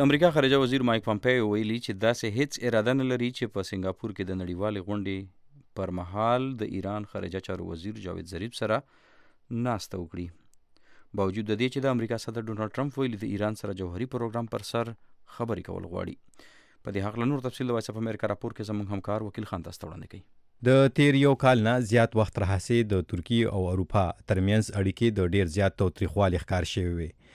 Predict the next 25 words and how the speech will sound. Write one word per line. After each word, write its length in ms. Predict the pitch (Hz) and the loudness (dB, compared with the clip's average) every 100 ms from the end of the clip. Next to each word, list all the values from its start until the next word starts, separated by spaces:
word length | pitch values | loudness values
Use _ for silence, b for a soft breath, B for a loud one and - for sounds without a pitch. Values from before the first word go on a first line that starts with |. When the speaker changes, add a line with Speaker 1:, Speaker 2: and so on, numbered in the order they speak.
| b b | b b
Speaker 2:
دا 80 | 104 92 | -2 0
په 80 | 87 | 0
داسې 260 | 90 - 82 | -2 0 2
حال 200 | 101 104 | 4 2
چې 380 | - - 110 101 | -4 0 2 4
د 100 | 92 - | 2 0
ترکیې 400 | 85 101 92 - | -4 -2 -2 0
صدر 260 | 104 107 90 | 2 2 2
ریسپ 240 | 98 - - | 0 -2 -2
طیب 180 | 104 90 | 0 0
اردوګان 440 | 87 90 92 101 107 B - 104 | -2 0 2 2 2 B 2 6
د 260 | 107 113 | 8 8
اروپایي 340 | 117 110 117 123 | 6 6 6 6
مشرانو 420 | 101 101 101 107 - | 4 4 2 2 2
په 100 | 98 | 4
اړه 180 | 107 - | 4 4
سخته 280 | 113 - 92 | -2 0 0
لهجه 280 | 90 85 101 | 0 2 0
خپله 180 | - 92 - | 0 -2 0
کړې 160 | 90 90 | 0 2
وه 120 | 85 B B B 113 | 0 B B B 6
او 140 | 110 | 6
پرې 160 | 117 110 | 6 6
به 80 | |
یې 80 | 117 | 6